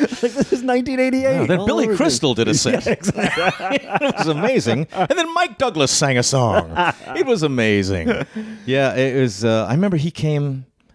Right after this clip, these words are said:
Speaker 2: I was, we were doing some gig once, some, some theater, and he just
Speaker 1: Mm-hmm.
Speaker 2: comes up and goes, "Yeah, I'm gonna, I'm gonna try out this new bit I'm gonna, tonight, uh," and he, he, he, he, uh, "Let me do it for you." He recites it for
Speaker 1: Yeah.
Speaker 2: me.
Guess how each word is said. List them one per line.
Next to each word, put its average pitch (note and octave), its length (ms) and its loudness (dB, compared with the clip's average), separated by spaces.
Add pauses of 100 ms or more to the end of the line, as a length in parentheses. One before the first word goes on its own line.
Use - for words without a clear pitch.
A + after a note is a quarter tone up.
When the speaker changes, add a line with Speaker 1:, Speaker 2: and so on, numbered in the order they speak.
Speaker 2:
I C3+ 80 -2
was, D#3 120 0
we A3 100 2
were C4+ 60 0
doing A3+ 180 0
some F#3+ 220 0
gig C#3+ 260 0
once, A2+ 760 -2 (480)
some, C#3+ 300 -2
some D3+ 180 0
theater, A2+ 400 2
and G2+ 140 0
he A#2 60 2
just A2 140 0
Speaker 1:
Mm-hmm. A#2 40 -4
Speaker 2:
comes A#2+ 140 0
up B2 100 0
and A2 60 -4
goes, G#2+ 160 0
"Yeah, F3+ 140 2
I'm F3+ 60 2
gonna, E3+ 280 2
I'm D3+ 140 -4
gonna D#3+ 160 -2
try D3+ 260 -4
out C#3 160 -4
this A#2+ 140 -6
new A#2 140 -4
bit G#2 240 -6
I'm G2+ 100 -6
gonna, F#2 300 -12 (560)
tonight, G#2 300 0
uh," F2+ 480 -2 (180)
and B2+ 340 2
he, C3 180 4
he, C3+ 240 -2
he, C3 180 0
he, - 260 -10
uh, C3 160 2
"Let D#3 100 2
me G#3+ 60 2
do G#3 120 0
it E3 80 2
for C3+ 100 -4
you." A#2 160 2
He B2 140 0
recites B2 360 -2
it A#2 60 -4
for A2 140 0
Speaker 1:
Yeah. A2 180 2
Speaker 2:
me. G2+ 140 -2